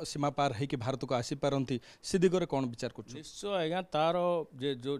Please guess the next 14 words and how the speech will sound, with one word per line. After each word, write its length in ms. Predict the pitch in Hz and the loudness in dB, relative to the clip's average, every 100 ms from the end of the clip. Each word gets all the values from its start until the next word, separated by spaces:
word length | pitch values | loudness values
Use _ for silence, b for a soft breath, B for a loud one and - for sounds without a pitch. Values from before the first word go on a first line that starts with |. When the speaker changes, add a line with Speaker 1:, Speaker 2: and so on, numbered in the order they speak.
| 120 | -4
Speaker 2:
ଯେତେବେଳେ 320 | 123 165 160 | -2 0 0
ପଲିଟିକାଲ 460 | 131 131 156 175 147 | -2 -4 -4 -2 -2
ଇନଷ୍ଟେବିଲିଟି 600 | 131 - 156 143 147 143 | -2 -6 -6 -6 -4 -4
ହବ 100 | 135 113 | -4 -4
ବାଂଲାଦେଶରେ, 720 | 113 117 131 117 - 107 123 - b b b | -4 -4 -4 -4 -10 -10 -10 -14 b b b
ସେ 60 | - | -10
ଲୋକମାନେ 560 | 120 135 165 170 165 175 | -8 -4 -4 -2 -2 -2
ସବୁ 280 | 170 156 151 165 160 _ _ 113 | -4 -6 -4 -4 -6 _ _ -10
ଭାରତ 260 | 117 135 156 | -6 -4 -4
ଭିତରେ 260 | 147 147 156 | -6 -6 -8
ପଶିବା 320 | 147 - 147 | -8 -6 -6
ପାଇଁ 160 | 127 139 | -6 -8
ଚେଷ୍ଟା 280 | 120 - 120 | -10 -12 -12
କରିବେ 340 | - 82 71 | -14 -18 -20